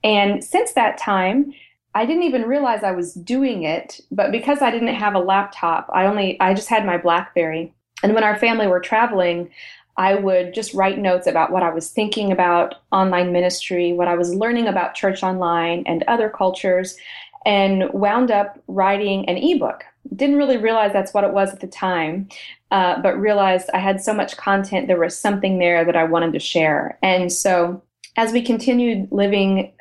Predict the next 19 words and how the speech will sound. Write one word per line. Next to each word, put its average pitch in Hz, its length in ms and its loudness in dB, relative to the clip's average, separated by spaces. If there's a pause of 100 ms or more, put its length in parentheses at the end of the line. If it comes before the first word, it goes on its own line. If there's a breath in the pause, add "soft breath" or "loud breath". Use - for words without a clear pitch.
(100)
a - 240 -2
minimalist 196 460 2
lifestyle, 175 760 0 (280 loud breath)
traveling, 190 800 0
and, 170 380 0
um, 156 460 -4
just - 220 -12
trying 196 240 2
to 170 80 0
serve 190 360 0
others, 190 580 0 (340 loud breath)
this 214 180 0
little 220 200 2
ebook 226 360 0
came 190 220 0
about, 160 500 0
and 185 140 2
it - 100 0
became, 202 760 0